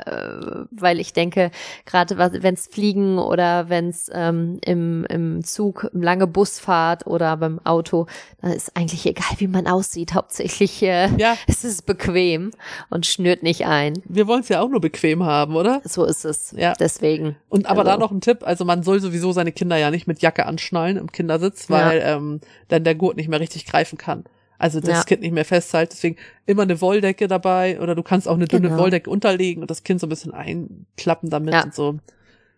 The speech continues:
Speaker 2: Kuscheldecke ist gut. Oder
Speaker 1: Genau,
Speaker 2: was
Speaker 1: die
Speaker 2: wir auch
Speaker 1: haben wir auch
Speaker 2: machen,
Speaker 1: immer in der Mitte liegen.
Speaker 2: ja, wenn wir zum Beispiel Schwiegermutter mal besuchen und dann abends zurückfahren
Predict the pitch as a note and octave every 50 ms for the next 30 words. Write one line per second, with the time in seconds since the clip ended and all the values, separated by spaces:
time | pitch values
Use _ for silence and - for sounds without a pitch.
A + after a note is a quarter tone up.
0 | _ _ _ - - F#3+ F#3+ F#3 D#3 D#3+ D3+ - - - - - E3+ E3+ E3+ -
1 | - G3 F3+ - - G3+ G#3+ G3 F#3 F3+ E3 D#3 F3+ G3+ - - E3 D#3 D#3+ F3
2 | - - F#3+ E3+ D#3+ D#3 D#3+ E3 E3 E3 - F3 F3 F#3 E3+ F3 E3 - - E3+
3 | E3 - E3+ E3+ D#3+ - F3+ - - F#3 F3+ D#3+ - - - G3+ G#3 A3 F#3 F#3+
4 | G3 F#3+ F3 E3+ D#3 D#3+ D3+ F#3+ F#3+ - - F3+ - - D3 E3+ - E3+ D#3+ -
5 | - D#3 E3+ F3+ - - - F3 F#3+ A#3 - - - E3 D#3+ F3 F#3+